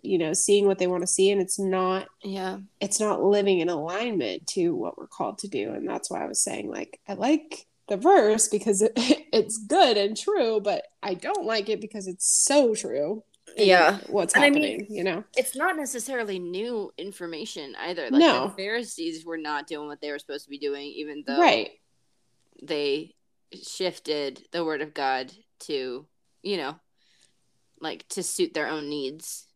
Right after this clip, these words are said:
Speaker 2: so that they
Speaker 1: Right.
Speaker 2: can have power.
Speaker 1: Yeah, and it, I was just saying, like, in my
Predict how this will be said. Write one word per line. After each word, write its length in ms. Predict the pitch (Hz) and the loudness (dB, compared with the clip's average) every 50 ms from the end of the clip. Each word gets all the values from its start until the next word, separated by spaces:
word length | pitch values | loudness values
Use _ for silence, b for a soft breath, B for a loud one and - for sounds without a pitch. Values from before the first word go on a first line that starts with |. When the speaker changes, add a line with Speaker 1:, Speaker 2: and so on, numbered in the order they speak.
| _ _ _ _ - | _ _ _ _ -12
Speaker 2:
so 120 | - 165 | -10 -8
that 200 | 147 139 135 131 226 | -6 -6 -6 -2 2
they 60 | 214 | 4
Speaker 1:
Right. 240 | 214 151 - - - | 4 4 4 0 -4
Speaker 2:
can 240 | 104 143 165 - - _ _ _ | -8 -16 -18 -18 -20 _ _ _
have 260 | - - 139 - - - | 0 2 2 2 2 2
power. 360 | - 220 180 143 - - - _ _ _ _ _ _ _ _ - 285 | 4 4 4 2 -2 -10 -20 _ _ _ _ _ _ _ _ 2 6
Speaker 1:
Yeah, 220 | 302 277 - 220 | 6 8 8 6
and 80 | 233 254 | 4 0
it, 220 | - - - _ - - | -2 -6 -10 _ 0 2
I 100 | 294 302 | 2 2
was 140 | 285 240 | 2 -2
just 120 | 247 233 - | -6 -6 -4
saying, 200 | 262 233 226 214 | -2 -2 -2 -2
like, 180 | 214 208 208 208 | -4 -4 -6 -8
in 360 | 202 214 208 190 190 202 208 | -10 -10 -10 -16 -16 -12 -8
my 640 | 208 202 202 202 202 196 190 190 190 185 180 - | -6 -4 -2 -2 -2 -2 -2 -2 -2 -2 -2 -4